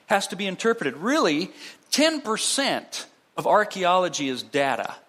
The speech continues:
Ninety percent is interpretation of that data.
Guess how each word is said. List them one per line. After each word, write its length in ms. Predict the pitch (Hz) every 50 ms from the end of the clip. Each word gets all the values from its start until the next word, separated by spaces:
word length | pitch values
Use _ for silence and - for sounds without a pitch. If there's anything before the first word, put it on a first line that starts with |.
| _ _ _ _ _ _ -
Ninety 500 | 139 147 160 185 208 247 262 240 208 190
percent 480 | 151 - 139 123 - - 143 127 120 123
is 140 | 123 -
interpretation 800 | 123 120 117 - 165 139 - - - - 147 139 131 - - 120
of 100 | 110 -
that 220 | 110 104 107 -
data. 340 | - 123 - 50 - - -